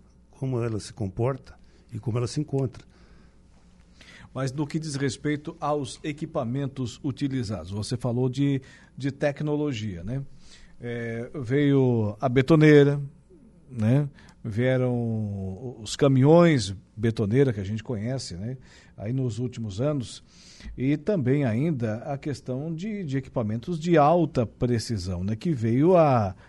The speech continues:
Speaker 2: otimizar o, o mercado, que veio a deixar as obras cada vez mais rápidas, né? E até pouco tempo atrás, é, a entrada no mercado, outro, questão de, de seis anos, sete anos atrás, foi a inauguração da,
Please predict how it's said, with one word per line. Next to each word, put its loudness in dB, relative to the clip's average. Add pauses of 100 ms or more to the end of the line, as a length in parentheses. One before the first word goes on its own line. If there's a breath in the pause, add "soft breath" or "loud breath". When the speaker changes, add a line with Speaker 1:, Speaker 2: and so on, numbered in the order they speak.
(160 loud breath)
Speaker 2:
otimizar 0 (440 soft breath)
o, -8
o -4
mercado, -2
que -6
veio 0
a 0
deixar -2
as -4
obras -2 (200 loud breath)
cada 2
vez 0
mais 0
rápidas, 0
né? -2
E 2
até -2
pouco -12
tempo -6
atrás, -4 (840 loud breath)
é, -2
a 0
entrada 0
no 0
mercado, 0
outro, -6 (160)
questão -8
de, -6
de -14
seis -6
anos, -6
sete -8
anos -8
atrás, -6
foi -8
a -4
inauguração -4
da, -4